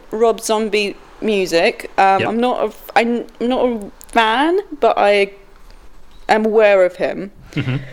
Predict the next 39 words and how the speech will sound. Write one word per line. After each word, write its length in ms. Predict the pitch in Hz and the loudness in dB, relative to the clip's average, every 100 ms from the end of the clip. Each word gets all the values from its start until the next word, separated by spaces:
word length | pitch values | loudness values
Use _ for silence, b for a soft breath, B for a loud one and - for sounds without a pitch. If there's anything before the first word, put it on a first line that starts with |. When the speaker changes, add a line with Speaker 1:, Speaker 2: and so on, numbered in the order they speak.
| - | -8
Speaker 2:
And 160 | 113 110 | -6 -2
Marilyn 320 | 113 120 113 | -2 -4 -6
Manson? 420 | 113 135 - 196 - | -8 -8 -10 -14 -2
Speaker 1:
Of 180 | 226 - | -2 -2
course, 320 | - 151 - | -6 -6 -6
Marilyn 380 | 180 175 190 240 | -4 -2 0 0
Manson, 580 | 175 170 - - 226 240 | -2 -4 -6 -2 0 0
of 160 | 247 - | -4 2
course. 200 | 180 - | 2 4
But 140 | - | 2
Speaker 2:
Yeah. 60 | 262 | 2
Speaker 1:
again, 340 | 254 285 254 | 2 2 0
it's 180 | 240 - | -2 0
like, 280 | 240 233 - | 2 2 2
I 180 | 233 240 | 2 2
know, 360 | 254 254 247 | 0 2 0
cu-, 200 | 247 240 - | 0 -2 2
I've 340 | 233 226 214 226 | 2 2 0 -4
listened 300 | 247 254 233 | -4 -4 -4
to, 220 | - 214 - | 0 0 2
I 60 | |
ha-, 300 | 240 240 269 - | 2 2 0 -2
I 40 | |
haven't 320 | 226 262 269 | -2 0 0
listened 400 | 240 254 240 226 | 0 -2 -4 -6
to 480 | - 240 208 190 - - - | -2 2 4 2 0 -8 -12
him 300 | 202 208 196 | -2 0 0
since 720 | - 214 190 - - - - - - - | -4 -4 -4 -6 -4 -4 -6 -10 -18 -2
his, 460 | 202 180 - - B B B B B B B B B - | -2 0 -6 -8 B B B B B B B B B -6
mm, 240 | 208 196 | -6 0
the 120 | 196 | 0
Mob 340 | 202 208 202 - | 2 0 0 -2
Scene 320 | - 180 170 | -4 -4 -4
al-, 220 | - - - | -4 -4 0
album, 420 | 185 185 160 160 | 2 2 0 -6
to 140 | - | -10
be 160 | - 160 | -4 -2
honest, 420 | 156 165 - - | 0 -4 -8 -2
actually. 380 | - - - | -2 -2 -2